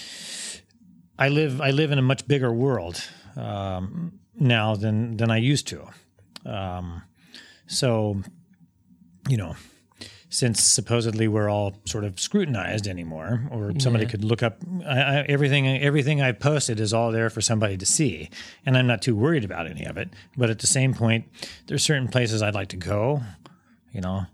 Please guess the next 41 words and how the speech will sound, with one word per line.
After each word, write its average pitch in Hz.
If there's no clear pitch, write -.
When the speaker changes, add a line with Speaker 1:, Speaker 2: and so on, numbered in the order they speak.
Speaker 1:
do 117
some 139
things, 147
and 113
if 110
you're 95
critical 160
of 135
something, 135
uh, 104
then 107
that 110
could, 101
that -
could 101
upset 95
the, 151
uh, 113
Speaker 2:
Backfire. 120
Speaker 1:
Yeah, 85
the 123
Speaker 2:
Right. 117
Speaker 1:
fruit 107
basket, -
as 92
we -
say. -
Speaker 2:
Do 151
you, 170
when, 147
what 156
do 151
you 143
write? 147
You, 123
you 131
mentioned 117
you're 117
writing. 127
It's 117
like 113